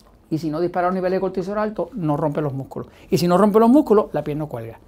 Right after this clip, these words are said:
Así que básicamente eso es. Ok, ahora, el otro paso o truco, ¿verdad? Es que debe usted comer sus alimentos, debe escogerlos de acuerdo a su tipo de sistema nervioso. Todos no somos iguales. Hay personas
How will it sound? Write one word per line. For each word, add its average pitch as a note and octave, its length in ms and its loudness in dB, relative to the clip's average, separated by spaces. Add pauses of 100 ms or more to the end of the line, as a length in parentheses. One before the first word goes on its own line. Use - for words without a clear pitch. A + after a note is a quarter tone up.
(180)
Así F3+ 180 -2
que F3+ 80 6
básicamente D#3 600 0
eso - 180 -14
es. - 100 -20 (280)
Ok, - 160 -10 (320)
ahora, E3 240 0 (420)
el G#3+ 160 2
otro C#4+ 480 4 (460)
paso F#3+ 480 0 (200)
o D3+ 120 -10
truco, A3 460 -2 (100)
¿verdad? F#3+ 260 -6 (180)
Es F#3+ 200 -4 (360)
que - 140 -2
debe G#3+ 180 2
usted B3 220 0
comer A#3 460 -2 (180)
sus G3+ 220 -6
alimentos, G#3 560 -2 (100)
debe F#3+ 160 -4
escogerlos G3 420 -2
de D#3+ 80 -2
acuerdo G3 640 0 (320)
a D#3+ 120 -2
su D#3 220 -8
tipo A3+ 520 2
de F#3+ 60 4
sistema D#3+ 380 -4
nervioso. C#3+ 460 -4 (500)
Todos G#3 360 4
no G#3+ 140 -2
somos G3 300 0
iguales. A3+ 400 0 (520)
Hay D3 140 -6
personas A3+ 760 -2